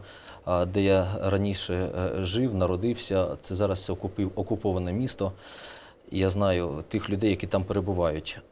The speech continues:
Так, а, наші священники там взагалі як партизани. Тобто є священники, які не залишили окуповану територію, звершують служіння, але, а, практично всюди вони не афішують, що це священники Київського патріархату. А,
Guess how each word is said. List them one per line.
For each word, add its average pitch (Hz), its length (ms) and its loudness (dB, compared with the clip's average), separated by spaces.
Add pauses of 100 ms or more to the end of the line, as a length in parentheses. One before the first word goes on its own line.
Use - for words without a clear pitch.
(160)
Так, 143 320 4
а, 107 140 0
наші 135 320 2
священники 113 500 0
там 127 220 2
взагалі 110 460 2
як 101 180 0
партизани. 87 560 -4 (440)
Тобто 117 340 2
є 131 300 6
священники, 117 580 2
які 107 220 0
не 127 140 6
залишили 107 640 0
окуповану 107 560 0
територію, 101 520 0
звершують 110 460 2
служіння, 117 520 2
але, 113 320 4 (400)
а, 107 200 4
практично 107 800 0
всюди 127 360 2
вони 110 320 2
не 113 340 2
афішують, 104 520 0
що - 120 -2
це 98 140 -2
священники 101 480 -2
Київського 95 420 -2
патріархату. 82 540 -6 (760)
А, 87 360 4